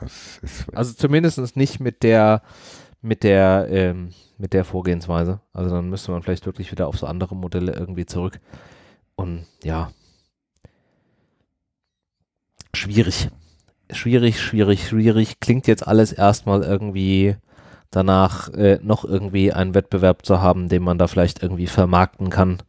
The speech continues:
Speaker 2: Es wird zwar irgendwie davon gesprochen, dass man damit versuchen will, auch den kleineren Verbänden noch irgendwie was zu geben, aber für mich klingt das jetzt eher erstmal nach, äh, wir haben noch was, was wir vermarkten können. Das finde ich echt ein bisschen schwierig. Aber schauen wir mal.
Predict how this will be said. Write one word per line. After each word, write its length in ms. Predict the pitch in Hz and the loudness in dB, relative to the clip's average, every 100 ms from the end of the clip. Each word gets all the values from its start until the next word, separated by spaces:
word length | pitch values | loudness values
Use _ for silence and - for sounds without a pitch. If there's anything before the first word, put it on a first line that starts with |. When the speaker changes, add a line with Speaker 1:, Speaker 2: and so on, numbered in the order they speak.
| _ - _ _ _ _ _ _ _ _ _ _ - | _ -20 _ _ _ _ _ _ _ _ _ _ -14
Speaker 2:
Es 160 | - 95 | -4 -4
wird 100 | - | 0
zwar 220 | 95 82 | 2 2
irgendwie 200 | 92 95 | 2 2
davon 240 | 90 90 | 2 0
gesprochen, 380 | 87 - 92 98 | -4 -2 -2 0
dass 160 | 87 98 | -2 0
man 100 | 90 | 0
damit 220 | 90 - | 0 0
versuchen 420 | 92 90 92 95 | 0 -2 -4 -2
will, 120 | 90 | 0
auch 100 | 64 | 0
den 160 | - 92 | -2 -2
kleineren 560 | - 90 104 101 101 | 2 4 6 4 2
Verbänden 500 | - 95 92 92 78 | 2 4 4 2 0
noch 160 | 92 87 | 0 2
irgendwie 400 | 82 92 92 90 | 0 0 2 4
was 180 | 92 - | 2 2
zu 120 | 87 | 0
geben, 240 | 87 87 | 2 2
aber 120 | 78 82 | 0 -2
für 120 | 90 | -4
mich 140 | 87 | -4
klingt 240 | - 87 87 | -6 -6 -2
das 100 | 92 | 0
jetzt 180 | 82 | 0
eher 200 | 90 87 | 2 2
erstmal 380 | 82 87 87 82 | 2 0 0 0
nach, 360 | 80 80 - - - - - - - _ | 2 2 0 -12 -16 -20 -20 -20 -20 _
äh, 320 | 90 85 82 - _ | 4 4 4 0 _
wir 160 | 85 82 | -2 0
haben 100 | 82 | 0
noch 200 | 85 - | -2 2
was, 160 | 85 | 0
was 180 | 87 80 | 0 -6
wir 60 | 82 | -8
vermarkten 460 | - 80 78 - 85 | -6 -2 -2 -4 -10
können. 180 | 82 76 | -8 -8
Das 100 | - | -6
finde 220 | - - | -8 -8
ich 100 | - | -16
echt 260 | - - - | -18 -16 -16
ein 60 | |
bisschen 260 | 85 - - | -14 -12 -14
schwierig. 440 | - - - - - _ _ _ _ _ _ - _ - _ - 57 _ _ _ _ | -12 -14 -14 -18 -18 _ _ _ _ _ _ -20 _ -20 _ -20 -20 _ _ _ _
Aber 160 | 90 95 | -4 -2
schauen 180 | 92 | -2
wir 80 | 78 | -4
mal. 280 | 78 - | -8 -12